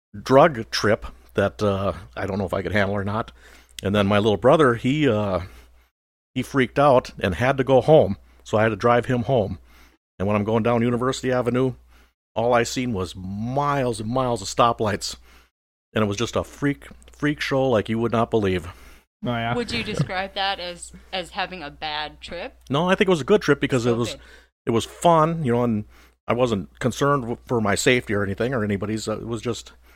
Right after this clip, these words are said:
Speaker 1: it was just a trippy trip.
Speaker 2: A trippy trip.
Speaker 1: Yes.
Speaker 3: I think, I think that's the goal, having a trip, right?
Speaker 1: Yes,
Speaker 3: <laughs>
Speaker 1: yes. But I mean, I've done acid before in my pa-, I never did a lot of it, but I did some of it, and I never had a trip as intense as that one.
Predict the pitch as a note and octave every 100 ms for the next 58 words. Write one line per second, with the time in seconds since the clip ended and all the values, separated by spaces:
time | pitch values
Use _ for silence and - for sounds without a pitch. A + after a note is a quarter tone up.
0 | _ _ _ _ _ _ A2 A2 A#2 -
1 | F#2+ - G#3 - F#2 G2+ - - - -
2 | - _ _ _ _ - - - - C#3+
3 | - - - - G2 C#3+ E4+ E4+ - -
4 | G3+ C4 C4+ B3 - E3 E3 A#3+ E4+ F3
5 | - G#3 F#3+ F#3 F3+ C#4+ C#4 - C#3+ G#3+
6 | G3 - E3 E3 D#3+ - E3+ A#2+ B2 C3
7 | B2 A#2 - - - - A2+ - - D3+
8 | E3+ G#3 C#3 D#3 - A2+ G2 - A#2 -
9 | C#3 A2 F#2 - A2+ E3 D#3+ C3 G#2 F#2+
10 | A2 F2 F#2 C#3 D3 F3+ - - - B2+
11 | F#2 G#2 - - - - G#2 G#2 B2+ B2
12 | B2+ G#2 - C3 - - G#2+ - F#2+ -
13 | - C3 - G2+ F#2 E2+ - G#2+